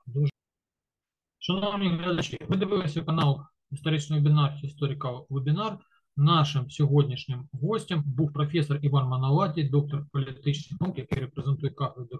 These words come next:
політології Прикарпатського національного університету імені Василя Стефаника. Тематика сьогоднішнього вебінару була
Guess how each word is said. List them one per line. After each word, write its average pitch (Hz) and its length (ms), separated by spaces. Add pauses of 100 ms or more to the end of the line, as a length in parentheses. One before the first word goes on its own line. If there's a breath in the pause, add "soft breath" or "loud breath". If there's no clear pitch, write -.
політології 156 720 (680 soft breath)
Прикарпатського 151 720
національного 147 420
університету 135 440
імені 151 280
Василя 143 380
Стефаника. - 580
Тематика 165 300
сьогоднішнього 139 560
вебінару 185 340
була 165 360